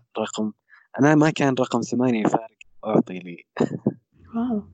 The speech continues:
Speaker 2: في نظرية تقول إن كل الأرقام اللي تمر في حياتنا وتتكرر لها معاني. فمثلًا إذا ما كنت غلطانة، رقم احداعش يعني المال، رقم أربعة يعني العمل. ب-، أنا هنا قاعدة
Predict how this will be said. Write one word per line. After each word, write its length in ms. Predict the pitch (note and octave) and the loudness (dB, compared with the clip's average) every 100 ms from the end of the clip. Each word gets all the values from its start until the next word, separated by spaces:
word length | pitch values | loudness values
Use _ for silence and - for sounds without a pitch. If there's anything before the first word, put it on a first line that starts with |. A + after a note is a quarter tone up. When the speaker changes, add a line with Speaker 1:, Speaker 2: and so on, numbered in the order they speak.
| - - - - - | -20 -20 -20 -20 -20
Speaker 2:
في 140 | - B3+ | 2 4
نظرية 380 | A#3 A3 C4+ | 4 6 6
تقول 340 | D4+ - A#3 A#3 | 4 2 2 2
إن 180 | G3 G3 | 2 -2
كل 240 | - A#3+ | 0 2
الأرقام 500 | G#3+ - - G#3+ G3+ | 2 0 0 2 4
اللي 120 | F#3+ | 2
تمر 220 | F#3+ G3 | 0 0
في 180 | G3+ - | 0 -2
حياتنا 460 | - G3 F#3+ F#3+ F#3+ | -2 0 0 0 -2
وتتكرر 680 | F3+ - - A#3 G3+ G3+ G#3 | -2 -6 -2 -2 0 -4 -4
لها 180 | G3+ F#3+ | -2 0
معاني. 520 | G3 G3+ F#3 F#3+ G3+ _ _ _ _ _ _ _ - | 0 -2 -2 -4 -6 _ _ _ _ _ _ _ -2
فمثلًا 560 | G3+ G#3 G#3+ G#3+ G#3+ G3 | 2 4 4 4 4 2
إذا 160 | G3 | 2
ما 80 | G#3 | 2
كنت 260 | - G3 G3 | 2 0 0
غلطانة، 500 | G3 - A#3 A#3 G#3+ | -4 0 2 4 2
رقم 480 | G3+ - F#3+ F#3 | -2 -4 0 0
احداعش 720 | G3 - - G3+ G3+ - - - | -2 -2 2 2 0 -6 -12 -4
يعني 220 | G3 F#3 | 0 0
المال، 540 | F#3 F#3+ G3+ G3 F#3+ G3+ - - - - - - | 2 4 4 4 2 -2 -10 -20 -20 -20 -20 -10
رقم 320 | - - F#3+ - | -4 2 2 4
أربعة 360 | G#3 G3+ F#3+ G3 | 0 -2 -6 -4
يعني 340 | F#3+ F#3 F#3 | -2 -2 -2
العمل. 480 | F#3 G3 A3 G3 G3+ - - - - - | 0 4 6 6 2 -2 -16 -20 -20 -2
ب-، 60 | - F#3+ - - - - | 4 4 4 0 -2 0
أنا 160 | G3+ G#3+ | 4 6
هنا 180 | A3 G#3+ | 6 4
قاعدة 520 | G3 F#3+ G3+ - - | 2 0 0 -2 -4